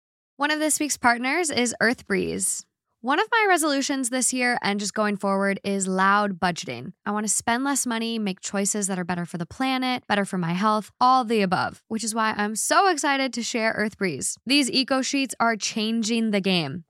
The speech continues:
Unlike liquid, powder, or capsule detergent, Earth Breeze looks like a dryer sheet, but it's actually ultra concentrated detergent. And it is beyond easy. Just throw a sheet in with your laundry and watch it dissolve in any wash cycle.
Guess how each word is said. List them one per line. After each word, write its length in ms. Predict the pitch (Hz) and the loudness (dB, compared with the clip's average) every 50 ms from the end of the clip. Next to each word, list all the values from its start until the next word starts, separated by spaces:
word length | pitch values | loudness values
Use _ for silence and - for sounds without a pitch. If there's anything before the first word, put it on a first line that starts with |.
| _ _ - | _ _ 2
Unlike 320 | 311 330 330 320 311 - | 2 2 2 0 0 -2
liquid, 420 | 240 247 269 - - 277 262 233 - | -2 -2 -2 0 0 -2 -2 0 0
powder, 260 | 226 226 233 247 247 | 2 2 2 2 0
or 140 | - 226 214 - | -2 -4 -4 -6
capsule 500 | - - - 220 226 247 - - - 233 | -6 0 2 4 4 2 2 -2 -6 -6
detergent, 540 | 214 208 180 202 202 196 185 196 202 196 196 _ - | -6 -4 -2 -2 0 0 0 0 -2 -4 -4 _ -2
Earth 180 | 247 262 - | -2 -2 -2
Breeze 300 | - 269 262 254 233 214 - _ _ - | -4 -4 -2 -2 -2 -4 -6 _ _ -8
looks 460 | 190 190 196 196 220 269 285 - - | -6 -2 0 0 2 0 0 0 0
like 160 | 330 330 269 | 0 2 2
a 60 | 311 269 | 0 0
dryer 400 | 208 226 202 214 220 226 247 269 | 2 2 2 2 2 2 0 0
sheet, 380 | - - - 311 320 349 339 - _ _ - | -2 0 0 0 2 0 0 -4 _ _ -4
but 80 | 240 240 | -2 -2
it's 120 | 220 - | 0 2
actually 360 | 247 254 285 - - 320 294 - - | 2 2 2 0 -2 -4 -4 -2 0
ultra 240 | 202 226 220 - 226 | 0 0 0 -2 -4
concentrated 680 | - 220 226 214 214 - 202 208 - 202 202 190 180 175 | -2 0 0 0 0 -2 -4 -4 -2 -2 -2 -2 -2 -4
detergent. 560 | 175 - - 180 170 - - 123 120 - - _ _ - | -4 -2 -2 -2 -2 -2 -4 -6 -6 -8 -12 _ _ -2
And 140 | 233 233 240 | 0 2 2
it 100 | 262 254 | 2 2
is 140 | 277 269 220 | 2 0 -2
beyond 560 | 202 262 262 254 247 240 233 233 233 233 220 | -2 0 0 2 4 4 4 4 4 2 0
easy. 440 | 208 202 202 185 175 - - 185 - _ | 0 0 0 0 -2 -4 -4 -6 -10 _
Just 240 | - 202 190 - - | -8 -6 -6 -6 -4
throw 280 | - 202 202 220 262 320 | 0 2 4 4 6 4
a 60 | 311 | 4
sheet 280 | - - - 277 269 | 2 2 0 2 2
in 180 | 269 262 262 262 | 2 0 0 0
with 140 | 254 254 262 | -2 -2 -2
your 160 | 277 285 277 | 0 0 0
laundry 680 | 247 254 240 233 233 240 214 240 240 233 233 240 233 - _ - | 2 2 2 2 0 0 -2 -2 -2 0 -2 -2 -4 -6 _ -4
and 180 | 226 226 226 226 | -2 0 2 4
watch 240 | 220 214 220 - | 4 4 2 0
it 60 | 254 226 | -2 -4
dissolve 500 | 247 233 208 226 208 208 208 208 196 - _ | -2 0 2 2 2 2 2 0 -2 -4 _
in 180 | - 214 220 - _ _ _ - | -4 -4 -4 -4 _ _ _ -2
any 260 | 220 233 254 277 285 | 0 2 2 2 0
wash 360 | 277 247 233 214 214 226 208 - | 2 2 2 2 2 0 0 -2
cycle. 480 | - 226 214 214 202 - 214 214 214 | 0 0 -2 -2 -2 -2 -2 -2 -4